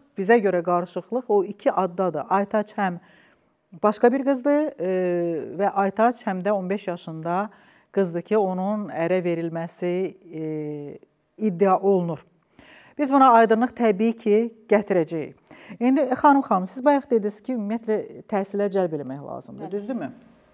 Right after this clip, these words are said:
Speaker 1: Sözsüz. Bayaq dediyim kimi də, insanın, qadının arxasında duran ilk növbədə onun təhsilidir
Speaker 2: Bəli,
Speaker 1: və
Speaker 2: iqtisadi
Speaker 1: onun
Speaker 2: azadlığı da onun üçün.
Speaker 1: iqtisadi azadlığı və peşəsidir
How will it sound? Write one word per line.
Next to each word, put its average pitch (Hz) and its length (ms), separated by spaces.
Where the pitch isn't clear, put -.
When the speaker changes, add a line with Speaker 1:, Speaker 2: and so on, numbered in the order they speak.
Speaker 1:
Sözsüz. 220 500
Bayaq 226 260
dediyim 180 320
kimi 151 200
də, 170 340
insanın, 214 600
qadının 190 340
arxasında 175 600
duran 226 260
ilk 208 220
növbədə 170 420
onun 196 420
təhsilidir 175 600
Speaker 2:
Bəli, 202 200
Speaker 1:
və 190 80
Speaker 2:
iqtisadi 196 420
Speaker 1:
onun 214 80
Speaker 2:
azadlığı 190 520
da 175 60
onun 160 100
üçün. - 80
Speaker 1:
iqtisadi 226 380
azadlığı 202 580
və 226 100
peşəsidir 220 560